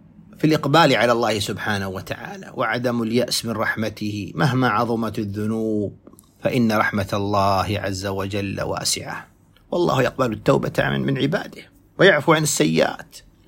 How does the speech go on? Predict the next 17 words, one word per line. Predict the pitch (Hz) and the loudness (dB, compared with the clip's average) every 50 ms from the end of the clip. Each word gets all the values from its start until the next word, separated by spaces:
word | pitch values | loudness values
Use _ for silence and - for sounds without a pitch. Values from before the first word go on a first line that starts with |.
| _ - - - - - _ - _ _ _ _ _ - - - - - - - - - - - _ _ _ _ _ _ _ _ _ _ _ _ _ - - - _ - | _ -20 -20 -20 -20 -20 _ -20 _ _ _ _ _ -20 -20 -20 -20 -20 -20 -20 -20 -20 -20 -20 _ _ _ _ _ _ _ _ _ _ _ _ _ -20 -20 -8 _ 4
قال | 170 196 175 156 147 | 6 6 8 6 6
رحمه | 143 139 143 143 139 131 120 113 | 4 4 2 0 0 2 2 2
الله: | 123 120 120 123 123 120 120 120 117 110 101 - - 117 | 2 2 4 4 6 6 6 6 4 2 0 -2 -4 -4
"وأي | 123 131 - 147 143 131 123 127 127 117 | -2 0 2 2 0 2 2 0 0 0
إحسان | 110 - - - - 139 135 131 127 120 117 113 - 139 | 0 -4 -4 2 4 4 6 6 4 2 0 -2 -2 -2
أعظم | 135 120 123 120 127 120 120 117 | -2 0 0 0 0 0 0 0
من | 117 117 117 98 | 0 -2 -2 -4
إحسان | 110 - - - - 131 127 127 123 120 117 117 | -6 -6 -4 0 2 2 4 4 2 2 2 0
من | 120 117 113 | 0 0 0
يبارزه | 113 113 104 110 110 113 127 120 120 127 113 117 | 0 0 2 2 2 2 2 2 2 2 2 2
العبد | 113 104 101 120 117 110 113 | 0 0 0 -2 -2 0 -2
بالمعاصي | 113 104 110 107 107 110 110 104 95 104 113 113 107 101 - - 110 104 104 - | 0 0 0 0 0 0 0 0 2 2 2 2 0 0 -2 -4 -4 -4 -4 -2
وهو | - 285 226 262 269 277 | 0 4 6 8 8 8
يمده | 277 277 269 269 262 214 190 185 233 196 220 214 | 8 6 2 0 -2 -2 0 2 2 4 4 2
بنعمه | 196 170 185 180 190 175 156 175 175 170 165 156 143 143 - | 2 2 2 2 4 4 4 4 2 2 0 -2 -2 -4 -4
ويعامله | 143 - 123 135 131 123 143 143 151 160 151 143 131 127 | -4 -4 -4 -2 -2 -2 -2 0 -2 0 0 0 0 0
بألطافه | - 120 113 120 127 120 - - 139 143 131 - - 113 95 | -2 -2 -2 -2 -4 -4 -2 -2 0 0 0 -2 -4 -8 -8